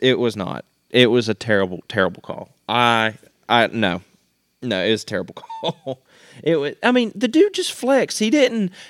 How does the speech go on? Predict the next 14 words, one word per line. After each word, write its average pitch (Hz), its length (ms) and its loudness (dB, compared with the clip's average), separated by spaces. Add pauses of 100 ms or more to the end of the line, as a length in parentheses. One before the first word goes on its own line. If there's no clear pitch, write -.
knock 127 500 2
over 190 280 6
the 185 100 -2
guy. 190 420 4
He 185 140 -2
didn't 202 260 -4
do 247 180 0
no-, 208 280 -2
he 185 180 0
didn't, 190 160 0
you 214 80 0
know, 220 160 0
he 180 120 0
didn't 185 480 -6